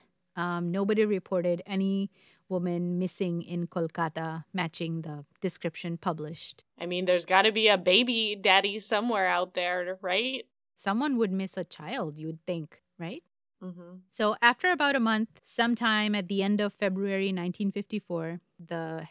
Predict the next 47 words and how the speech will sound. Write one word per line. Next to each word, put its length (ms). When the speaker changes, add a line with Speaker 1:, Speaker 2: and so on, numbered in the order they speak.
Speaker 1:
head 160
of 340
the 140
detective 520
department 560
who 80
was 180
working 300
on 120
this 120
case, 340
Detective 480
Samrendra 680
Ghosh, 540
he 100
was 140
returning 460
home 260
from 260
work 300
one 120
day. 200
He's 140
had 140
a 40
hard 400
day 260
of 200
work. 300
He's 260
tired, 500
he's 200
weary, 380
and 100
he 100
had 140
a 60
little 340
cough, 440
like 160
he 80
had 100
a 60
common 400
cold. 400
He 80
was 120